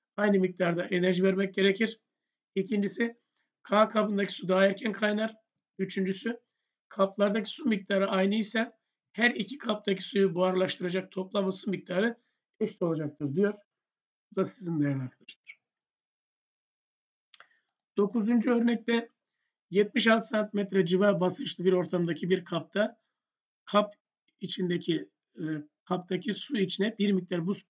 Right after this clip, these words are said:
parçası atılınca buzun kütlesinin zamana göre grafiği şekildeki gibi oluyor. Hangileri doğrudur diyor. Değerli arkadaşlar, yukarıdaki örneğin tersine buz burada hemen erimeye başlamış bakın. Kütlesi azalmış. Burada buz sıfır santigrat derecede,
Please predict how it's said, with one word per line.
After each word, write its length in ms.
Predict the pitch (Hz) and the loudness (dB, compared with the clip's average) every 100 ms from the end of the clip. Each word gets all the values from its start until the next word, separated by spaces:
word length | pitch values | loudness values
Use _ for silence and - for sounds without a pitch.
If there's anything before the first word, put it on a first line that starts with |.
| _ - | _ -6
parçası 460 | 170 165 160 - | -4 -2 -6 -6
atılınca 560 | 165 175 196 196 214 - _ _ _ _ - | -8 -2 2 2 2 -6 _ _ _ _ -2
buzun 260 | 170 214 | 2 2
kütlesinin 480 | 175 - 185 - 180 | 0 -4 -4 -2 -2
zamana 400 | 156 165 180 190 | 0 0 2 2
göre 180 | 180 165 | 2 2
grafiği 360 | 151 175 196 208 | 0 -2 -2 -2
şekildeki 520 | 185 175 175 175 170 | -2 -2 -2 -2 -4
gibi 160 | 151 | -2
oluyor. 260 | 139 160 220 - _ _ _ | 0 0 -2 -8 _ _ _
Hangileri 440 | 202 220 196 202 170 | -2 2 4 4 6
doğrudur 420 | 185 190 160 131 | 6 6 2 0
diyor. 200 | 175 262 _ _ _ _ _ _ - | 0 -2 _ _ _ _ _ _ -4
Değerli 240 | 208 226 | 0 2
arkadaşlar, 460 | 247 - 240 - 220 | 0 -2 -4 -2 0
yukarıdaki 500 | 214 226 214 214 220 | 0 0 0 0 0
örneğin 240 | 214 214 | 2 0
tersine 500 | 196 208 202 214 214 | 0 0 0 0 -2
buz 200 | 214 190 | 2 2
burada 180 | 180 196 | 2 4
hemen 220 | 196 202 | 6 6
erimeye 360 | 196 185 185 190 | 6 6 6 4
başlamış 480 | 156 123 147 127 - | 4 0 -2 -4 -4
bakın. 260 | 131 220 - | -6 -8 -10
Kütlesi 380 | - - 170 156 | -20 -6 -4 0
azalmış. 500 | 165 139 135 214 - _ _ _ _ _ - | -2 0 -2 -4 -6 _ _ _ _ _ -2
Burada 360 | 196 214 226 185 | 2 4 4 4
buz 160 | 226 | 4
sıfır 240 | - 202 220 | 2 -4 -4
santigrat 640 | - 202 180 180 165 - | 0 0 0 -2 -4 -2
derecede, 460 | 165 151 160 247 | -2 0 -2 -4